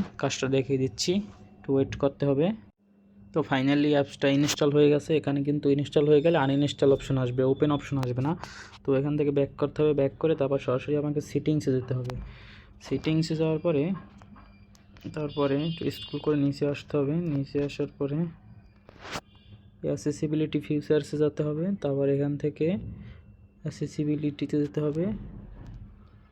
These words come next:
তারপর এখান থেকে text to speak-এ যেতে হবে, তারপর এখান থেকে এই যে স্পিচ রিকগনিশন, এটার উপর ট্যাপ করতে হবে। ট্যাপ করার পরে ওকে দিতে হবে, পারমিশন দিয়ে দিতে হবে। দেওয়ার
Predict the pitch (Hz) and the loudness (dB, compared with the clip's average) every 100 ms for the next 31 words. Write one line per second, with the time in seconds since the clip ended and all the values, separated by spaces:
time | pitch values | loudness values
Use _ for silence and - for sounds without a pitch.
0 | - - - _ - 156 151 143 143 151 | -20 -20 -20 _ -12 -6 -2 0 0 0
1 | 147 151 - 156 160 - 160 160 156 - | 0 -2 0 0 0 -2 2 2 0 -6
2 | 147 143 139 139 139 143 196 - - - | -2 0 0 0 0 0 -2 -4 -20 -20
3 | - - 139 139 143 151 139 143 135 131 | -18 0 4 4 4 0 0 4 4 4
4 | 131 120 156 - - 170 190 - - - | 2 -2 -4 -6 -4 -2 -2 -2 -16 -20
5 | - - - - 147 156 151 156 156 - | -20 -20 -18 -6 0 2 2 0 -2 -2
6 | 185 254 - - - - - - - 143 | -4 -4 -14 -18 -18 -18 -20 -16 -4 2
7 | 143 151 - 143 - 147 - 147 147 214 | 2 2 0 -4 -2 -6 -4 -4 -2 -4
8 | 220 - - - - - - - - - | -6 -18 -20 -20 -20 -20 -20 -20 -20 -20
9 | - - - - - - - - - - | -20 -16 -16 -18 -20 -20 -20 -20 -20 -6
10 | 156 - 156 156 180 170 123 - 143 - | -6 -2 -2 2 0 0 -2 -4 -6 0
11 | 147 143 139 131 127 127 135 - 143 139 | 0 2 2 0 -2 -2 -4 -2 -2 0
12 | 139 151 180 208 156 139 | 0 -2 -2 -4 -2 0